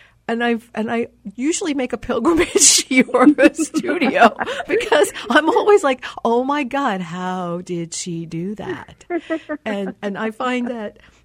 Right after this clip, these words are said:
Speaker 1: I, I find that, you know, what, what's kinda cool about going there is, like, you, you have a vision of what these artists look like. You have a vision of what the artists are gonna sound like. And then you go there and you meet them, and it's like, "Wait a minute, that's not what I thought." And,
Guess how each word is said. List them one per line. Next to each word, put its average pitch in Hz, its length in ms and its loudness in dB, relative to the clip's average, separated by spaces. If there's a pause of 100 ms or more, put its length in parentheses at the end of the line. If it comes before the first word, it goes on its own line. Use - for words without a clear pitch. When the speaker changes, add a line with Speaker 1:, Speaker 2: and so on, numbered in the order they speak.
(140)
Speaker 1:
I, 233 80 2 (120)
I 233 80 -2
find 330 400 -4
that, 277 260 -6
you 240 80 -4
know, 214 80 -4
what, 214 240 -4
what's 220 260 -6
kinda 285 280 -8
cool 262 200 -8
about 247 240 -6
going 214 300 -6
there 214 160 -6
is, 202 100 -10
like, 202 200 -8
you, 214 260 -6
you 226 80 0
have - 180 2
a 269 60 2
vision 240 320 -4
of 220 140 -8
what 208 100 -6
these 208 260 -12
artists 202 400 -10 (280)
look 202 320 -6
like. - 320 -12 (160)
You 220 100 -6
have 220 160 -6
a 226 60 -4
vision 214 340 -8
of 196 80 -12
what 202 140 -10
the 196 160 -16
artists 185 320 -12
are - 20 -16
gonna 196 220 -6
sound 214 440 -2
like. 190 220 -8 (160)
And 294 140 -4
then 466 140 0
you 370 100 -8
go 349 180 0
there 381 160 -4
and 320 100 -2
you 285 80 -2
meet 294 280 -4
them, 254 180 -4
and 233 80 -6
it's 240 140 -8
like, 233 180 -10 (200)
"Wait 370 200 -2
a 311 60 -2
minute, 190 480 -8 (760)
that's 523 220 -6
not 320 160 0
what 214 100 -4
I 190 100 -4
thought." 208 460 -8
And, 220 200 -8